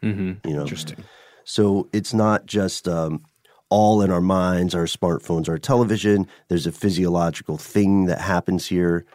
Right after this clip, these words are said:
Speaker 2: just like we talked about dopamine and social media. You get a increased heart rate, increased breathing rate, increased blood glucose levels,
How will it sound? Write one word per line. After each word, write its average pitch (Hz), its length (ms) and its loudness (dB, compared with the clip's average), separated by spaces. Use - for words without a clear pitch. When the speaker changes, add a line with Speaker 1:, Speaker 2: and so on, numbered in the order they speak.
Speaker 2:
just - 180 -4
like 92 80 0
we 80 80 -4
talked 85 260 -2
about 76 300 -2
dopamine 90 840 2
and 82 100 -2
social 85 380 -4
media. 92 560 0
You 98 100 -4
get 104 380 2
a 85 320 0
increased 95 480 0
heart 160 240 2
rate, 131 260 4
increased 90 400 -2
breathing 107 300 2
rate, 90 240 2
increased 82 480 -6
blood 87 340 -2
glucose 98 580 0
levels, 87 520 0